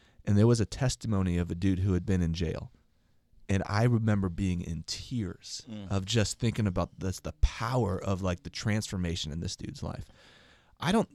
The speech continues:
Speaker 1: think I would have been able to ever say, and still probably still to this day, that I have a passion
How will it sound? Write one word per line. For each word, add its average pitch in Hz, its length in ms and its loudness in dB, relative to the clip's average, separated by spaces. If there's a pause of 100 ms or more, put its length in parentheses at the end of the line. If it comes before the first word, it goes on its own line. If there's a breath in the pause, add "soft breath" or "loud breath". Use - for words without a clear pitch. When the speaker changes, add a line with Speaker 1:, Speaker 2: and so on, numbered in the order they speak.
Speaker 1:
think 131 260 2
I 123 60 8
would 110 160 6
have 101 80 0
been 101 120 2
able 98 220 2
to - 160 -4
ever 120 220 2
say, 90 500 -4
and 117 100 -2
still 160 180 -4
probably 101 360 0
still 98 260 -4
to 95 100 -6
this 98 160 -6
day, 110 160 0
that 92 120 -4
I 92 60 -2
have 98 160 -2
a 85 60 -8
passion 92 800 -6